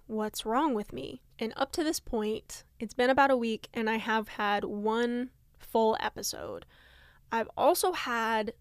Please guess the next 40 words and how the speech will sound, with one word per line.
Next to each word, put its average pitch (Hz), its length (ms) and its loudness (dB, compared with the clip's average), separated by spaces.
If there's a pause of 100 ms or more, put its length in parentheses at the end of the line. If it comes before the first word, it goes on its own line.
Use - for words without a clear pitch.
two 311 260 2
or 320 120 2
three, 240 720 -2 (280)
like, 247 140 -6
half 220 500 -6
episodes 320 580 0
or - 140 2
almost 226 480 2
episodes, 220 500 -6
which 190 140 -4
I've 226 200 2
not 226 360 2
had 226 220 -4
before. 190 540 -6 (640)
So 226 320 2
what 226 140 8
I 226 120 6
mean 320 240 4
by 285 100 8
an 233 120 4
almost 233 380 4
episode 214 560 0
is, - 180 -2
like, 220 240 -2
I 240 140 -2
can 285 200 -2
feel 226 340 2
it 214 160 -2 (100)
coming 214 520 -8 (260)
when 214 260 -2
it's 208 120 -6
about 208 220 -2
to 208 60 -8
happen 214 300 -4
to - 100 -10
me. 277 240 -2
I 233 160 -4
get 220 200 -2
this, 233 180 -2
like, 214 280 -6